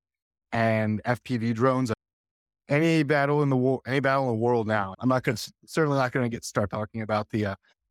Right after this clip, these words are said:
Gaza-Israel war, but I, my biggest concern has ever been since I saw, um, Hamas using a drone there, that this could end up being something of a wake-up call to Western militaries that, "Oh, this is a problem that's not going away."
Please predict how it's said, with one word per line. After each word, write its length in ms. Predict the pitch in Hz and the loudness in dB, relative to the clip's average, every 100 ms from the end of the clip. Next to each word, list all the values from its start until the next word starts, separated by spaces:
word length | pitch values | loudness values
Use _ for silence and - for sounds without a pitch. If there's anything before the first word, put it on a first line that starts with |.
| _ | _
Gaza-Israel 840 | 110 110 110 110 110 110 104 104 113 | 0 0 0 0 0 0 0 -2 -2
war, 480 | 110 107 107 104 - | 0 2 2 2 -4
but 200 | - 104 107 | 0 0 0
I, 400 | 113 113 113 110 | 0 2 2 0
my 200 | 107 123 | 0 0
biggest 360 | 123 123 117 101 | 2 0 0 -2
concern 460 | 120 107 117 107 104 | -4 -2 -2 0 0
has 120 | 104 | -2
ever 200 | 107 104 | -4 -4
been 220 | 104 104 - _ _ _ | -6 -8 -12 _ _ _
since 200 | - 117 | -4 0
I 120 | 120 | 0
saw, 340 | 110 - 113 104 | -2 -2 0 2
um, 320 | 98 98 95 | 0 -2 -2
Hamas 460 | 95 107 104 101 113 | -2 0 0 -2 -4
using 320 | 107 104 101 | -2 -2 -4
a 60 | |
drone 340 | - 202 104 104 | -2 -2 0 -2
there, 240 | 113 127 - _ _ _ _ | 0 -2 -4 _ _ _ _
that 240 | 117 101 - | 0 0 -2
this 260 | 117 120 - | 0 0 2
could 160 | - | 0
end 160 | 123 113 | 0 0
up 100 | 104 | -2
being 240 | 117 110 | -2 -2
something 340 | 107 113 107 110 | -2 -4 -2 -4
of 100 | 101 | -2
a 100 | 98 | -4
wake-up 380 | 98 104 107 95 | -2 -2 -2 -4
call 200 | 107 101 | -2 -2
to 80 | 101 | -2
Western 340 | 113 110 107 | -2 -4 -6
militaries 380 | 104 98 110 104 | -6 -2 -2 -2
that, 100 | 107 | -2
"Oh, 140 | 135 120 | -2 -2
this 160 | 131 | -2
is 80 | 143 | -4
a 80 | 110 | -8
problem 440 | - 117 110 113 | -2 0 2 -2
that's 180 | 104 98 | -6 -4
not 180 | 113 104 | -4 -2
going 240 | 110 110 | -2 -2
away." 440 | 101 104 127 113 | -2 0 0 0